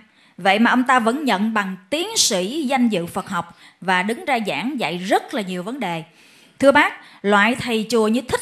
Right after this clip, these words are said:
Nhật Từ như vậy thì Đức Phật gọi là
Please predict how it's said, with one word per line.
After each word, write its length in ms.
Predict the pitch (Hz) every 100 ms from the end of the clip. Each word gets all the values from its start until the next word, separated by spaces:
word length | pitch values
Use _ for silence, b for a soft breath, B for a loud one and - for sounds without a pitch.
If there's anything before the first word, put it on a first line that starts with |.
| -
Nhật 140 | 262 254 -
Từ 200 | 214 208
như 200 | 226 254
vậy 320 | 208 156 202 -
thì 320 | 220 202 185 -
Đức 160 | 320
Phật 340 | - 208 - -
gọi 320 | 202 175 185
là 420 | 220 185 180 175